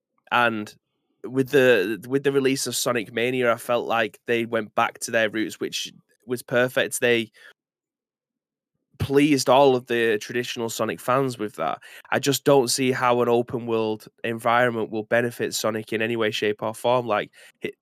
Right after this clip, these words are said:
Sonic is meant to be fast. He was meant to get from one place to the next as fast as possible. That isn't, that isn't a Zelda open world game. Like, traversing,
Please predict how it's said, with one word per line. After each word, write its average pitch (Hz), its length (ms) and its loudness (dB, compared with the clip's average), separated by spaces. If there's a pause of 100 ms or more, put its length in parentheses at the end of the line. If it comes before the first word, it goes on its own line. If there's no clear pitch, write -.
(180)
Sonic 139 420 2
is 120 80 -8
meant 117 260 -2
to 113 100 -8
be 113 100 -8
fast. 117 380 -2
He 120 80 -6
was 117 160 -8
meant 117 200 -4
to 117 260 -2
get - 240 -2
from 117 160 -8
one 113 160 -4
place 117 340 -6
to 117 140 -12
the 107 80 -12
next - 440 -6 (260)
as 117 140 0
fast 117 260 -2
as 110 120 -6
possible. 117 480 -4
That 131 320 2
isn't, 123 480 -2 (180)
that 123 240 0
isn't 135 460 -2 (600)
a 120 100 -4
Zelda 120 360 2
open 113 360 0
world 107 200 -2
game. 113 380 -2 (480)
Like, 104 180 0
traversing, 131 760 0